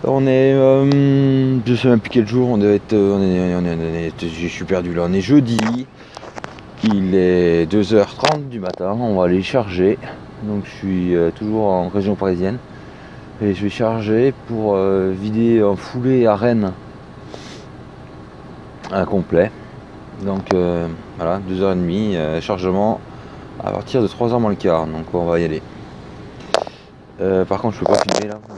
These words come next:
donc, euh, je vous reprendrai après. Donc, euh, voilà, donc maintenant il est quatre heures du matin et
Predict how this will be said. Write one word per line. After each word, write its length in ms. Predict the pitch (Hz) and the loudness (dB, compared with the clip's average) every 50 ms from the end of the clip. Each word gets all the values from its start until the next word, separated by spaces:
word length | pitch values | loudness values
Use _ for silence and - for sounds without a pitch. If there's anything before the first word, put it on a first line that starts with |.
| 90 95 90 92 - 95 90 | -14 -12 -10 -10 -8 -8 -8
donc, 160 | 90 85 - 98 | -8 -4 -2 0
euh, 100 | 90 90 | 0 0
je 60 | 87 | 0
vous 80 | 87 90 | -2 -4
reprendrai 300 | 90 - 101 92 87 95 | -4 -4 -4 -2 -2 -2
après. 200 | 104 - - 98 - - - - - - - - - - - - - - - - - - - - - - - - - - - - - - - - - - - - - - - - - - - - - - - - - - - - - - - 139 135 135 135 135 127 - - - - - - - - - - - - - - - - - - - - - - | -2 -2 -4 -6 -6 -10 -16 -16 -16 -16 -10 -8 -6 -6 -6 -8 -8 -10 -14 -16 -16 -16 -16 -18 -18 -18 -18 -18 -18 -18 -16 -16 -16 -16 -16 -16 -16 -16 -18 -18 -18 -18 -18 -18 -18 -18 -16 -18 -18 -18 -16 -16 -16 -14 -14 -14 -14 -14 -14 -14 -14 -14 -14 -14 -14 -16 -16 -18 -18 -18 -18 -20 -20 -20 -20 -20 -20 -20 -20 -18 -18 -16 -16 -14 -14 -6 -2
Donc, 280 | 110 110 107 104 - 110 | 0 0 0 0 2 2
euh, 240 | 101 98 101 101 101 | 2 2 2 2 2
voilà, 540 | 98 95 98 120 147 156 160 165 170 175 - - - - - - - 127 | 2 2 4 4 4 4 4 4 4 4 2 -2 -8 -14 -14 -12 -6 -2
donc 180 | 139 143 120 | 0 0 0
maintenant 280 | 123 123 113 131 131 131 | 0 0 0 2 2 2
il 80 | 117 | 2
est 80 | 113 107 | 2 2
quatre 180 | - 131 - 123 | 2 0 0 0
heures 140 | 127 120 | 0 2
du 40 | 120 | 2
matin 320 | 120 131 135 - 185 196 - - - - - - - - - - - | 2 0 0 0 -2 -2 -4 -6 -12 -16 -16 -16 -16 -16 -18 -6 -4
et 100 | 131 123 | -2 -2